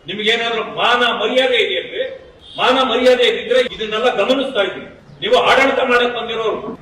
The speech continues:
ಸುಳ್ಳು ಪಳ್ಳು ಹೇಳಿ ಅಧಿಕಾರ ಗಿಟ್ಟಿಸಿ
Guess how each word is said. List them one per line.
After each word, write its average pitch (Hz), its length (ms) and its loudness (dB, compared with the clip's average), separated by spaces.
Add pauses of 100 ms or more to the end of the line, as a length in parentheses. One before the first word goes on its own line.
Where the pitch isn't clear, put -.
(140)
ಸುಳ್ಳು 262 400 4
ಪಳ್ಳು 254 220 4
ಹೇಳಿ 240 580 4 (720)
ಅಧಿಕಾರ - 520 2
ಗಿಟ್ಟಿಸಿ - 640 -8